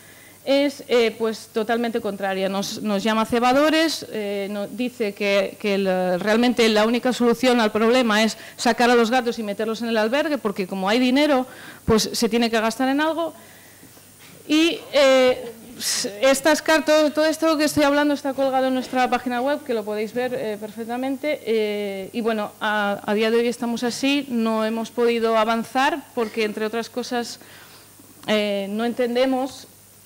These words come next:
eh, qué es lo que, qué es lo que sucede en Asturias, porque si a treinta kilómetros en Gijón, bajo la misma ley del Principado de Asturias,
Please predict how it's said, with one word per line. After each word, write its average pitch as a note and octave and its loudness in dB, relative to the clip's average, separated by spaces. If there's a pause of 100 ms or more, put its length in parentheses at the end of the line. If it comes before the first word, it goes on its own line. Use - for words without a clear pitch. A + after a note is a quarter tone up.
(220)
eh, G#3 -2
qué A#3+ 0
es A3+ -4
lo A3 -2
que, G#3 -4
qué B3 -2
es A3+ -4
lo B3+ -2
que B3 -2
sucede A#3+ -2
en A3+ -8
Asturias, C#4+ -4
porque A#3 -4
si A#3+ -4 (220)
a G#3 -2
treinta B3 0
kilómetros B3+ -2
en A#3 -2
Gijón, B3 0
bajo A3+ 0
la A3+ 6
misma B3+ 6
ley D#4 6
del C#4 6
Principado A#3 2
de A#3+ 4
Asturias, A#3+ 0